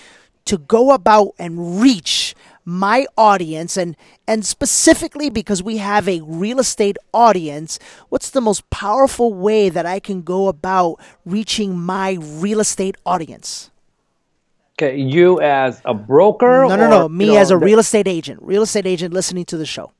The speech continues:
Speaker 2: How do you reach your audience?
Speaker 1: Yeah,
Speaker 2: Okay.
Speaker 1: g-, give me a couple basics.
Speaker 2: Okay, well, you know, the, the number one, you know, platform in the world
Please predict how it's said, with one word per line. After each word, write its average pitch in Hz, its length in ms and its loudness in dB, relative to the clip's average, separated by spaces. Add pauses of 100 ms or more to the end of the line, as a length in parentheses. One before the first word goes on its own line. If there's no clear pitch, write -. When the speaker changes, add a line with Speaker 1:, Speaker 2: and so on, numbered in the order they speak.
(420)
Speaker 2:
How 156 260 2
do 175 80 0
you 170 160 -4
reach 147 400 -8
your 135 560 -2
audience? 117 600 -2
Speaker 1:
Yeah, 262 160 2
Speaker 2:
Okay. 135 240 0
Speaker 1:
g-, - 80 -16
give 285 120 -4
me 302 60 0
a 262 60 0
couple 226 240 4
basics. - 560 -8 (320)
Speaker 2:
Okay, 131 240 -4
well, 220 360 4
you 202 160 2
know, 196 120 -2
the, 180 80 -8
the 180 180 -2
number 254 320 -2
one, 202 460 0
you 185 100 -2
know, 170 140 0
platform 165 760 -4
in 156 180 -4
the 147 60 0
world 131 480 2